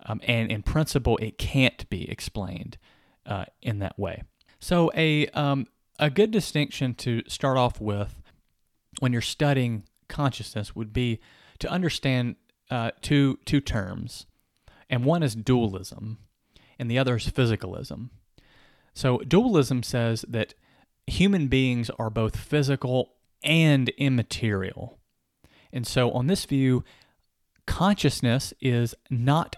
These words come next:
produced by the brain, but it interacts with the brain. And physicalism says human beings are purely physical. And so this would mean consciousness is a product of the brain.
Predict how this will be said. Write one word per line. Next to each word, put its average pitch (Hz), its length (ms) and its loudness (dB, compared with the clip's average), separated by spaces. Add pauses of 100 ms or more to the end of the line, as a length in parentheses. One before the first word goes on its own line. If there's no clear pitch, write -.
produced 110 720 0 (360)
by 113 300 2
the 107 100 -4
brain, 120 680 2
but 120 220 0
it 139 200 -4
interacts - 680 -2
with 104 140 -6
the 101 60 -6
brain. 98 520 -6 (1040)
And 123 200 0 (120)
physicalism 117 800 2
says 113 380 0 (280)
human 170 280 4
beings 127 420 4
are 127 160 0 (100)
purely 151 600 4
physical. - 720 -2 (640)
And 120 160 0
so 120 420 2
this 143 300 0
would 127 120 -2
mean 117 200 0
consciousness 143 880 0
is 117 200 0
a 120 140 -2 (100)
product 165 920 0 (580)
of 110 200 0
the 110 60 0
brain. - 560 -2